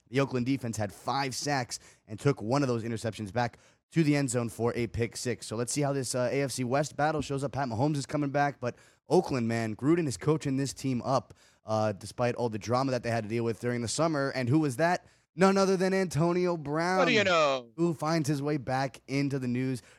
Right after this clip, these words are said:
Speaker 1: Earlier Thursday, sources told, um, him that Brown was scheduled to meet with the N F L next week concerning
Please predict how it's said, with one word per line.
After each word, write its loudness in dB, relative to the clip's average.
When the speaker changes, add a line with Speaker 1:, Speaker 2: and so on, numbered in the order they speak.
Speaker 1:
Earlier 2
Thursday, -2
sources -4
told, -4
um, 2
him -2
that -4
Brown -2
was -4
scheduled -2
to -2
meet 0
with 0
the 0
N 0
F -4
L 0
next -2
week 0
concerning -4